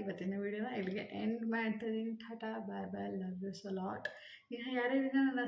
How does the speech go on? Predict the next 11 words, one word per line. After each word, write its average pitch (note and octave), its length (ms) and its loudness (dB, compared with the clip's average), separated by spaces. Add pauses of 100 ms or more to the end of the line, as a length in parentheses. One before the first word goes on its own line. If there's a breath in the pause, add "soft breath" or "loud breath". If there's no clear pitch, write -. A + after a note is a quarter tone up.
(100)
ಸಬ್ಸ್ಕ್ರೈಬ್ A#3 560 0
ಆಗಿ A3+ 260 -2
ಅಯ್ಯೋ G3+ 240 0
ನನ್ನ G#3+ 180 6 (140)
ವ್ಲಾಗ್ನ G#3+ 360 4 (140)
ನೋಡ್ತಾ G3 360 -2
ಇದ್ದೀರಾ F#3+ 280 2
ಅಂತಂದರೆ F#3 460 -2 (420 loud breath)
ಹೋಗಿ A#3 300 2 (140)
ಪ್ಲೀಸ್ B3+ 340 -2
ಹೋಗಿ G3+ 180 0